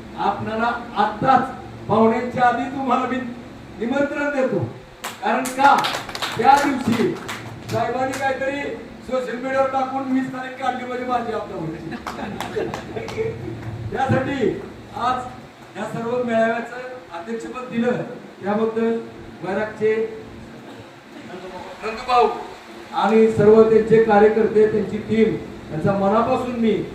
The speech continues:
आभारी आहे आणि फार आनंद झाला. गुरुपौर्णिमेला गुरुभाऊ भेटले आणि अनेक जण व्यथा, समस्या, कुस्तीतील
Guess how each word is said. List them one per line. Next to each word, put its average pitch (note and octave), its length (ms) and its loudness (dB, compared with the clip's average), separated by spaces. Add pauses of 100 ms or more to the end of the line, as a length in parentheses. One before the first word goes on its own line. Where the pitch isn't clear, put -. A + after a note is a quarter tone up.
आभारी G#3 340 4
आहे - 360 0 (460)
आणि G#3+ 260 0 (520)
फार A#3+ 100 2
आनंद B3+ 360 -2
झाला. A3+ 500 6 (220)
गुरुपौर्णिमेला A#3 760 6
गुरुभाऊ B3 480 6
भेटले A3 500 2 (280)
आणि G#3+ 220 -4 (160)
अनेक A#3 360 2
जण C4 280 2 (2250)
व्यथा, A3+ 500 2
समस्या, A3+ 640 4 (440)
कुस्तीतील A3+ 600 6